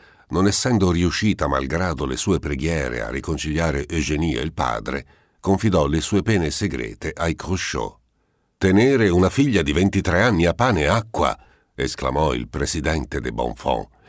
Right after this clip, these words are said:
«e senza nessun motivo, ma qui si tratta di sevizie contro le quali ella non può invocare sia che in su-» «Via, nipote»,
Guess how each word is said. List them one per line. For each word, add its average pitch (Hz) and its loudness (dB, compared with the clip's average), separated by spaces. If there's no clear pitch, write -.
«e 92 2
senza 127 2
nessun 101 4
motivo, 87 -2
ma 98 4
qui 127 2
si - 0
tratta 87 0
di 85 2
sevizie 123 0
contro 90 2
le 80 2
quali 82 2
ella 101 2
non 78 0
può 95 0
invocare 80 0
sia 127 4
che 104 2
in 95 6
su-» - -2
«Via, 69 0
nipote», 85 2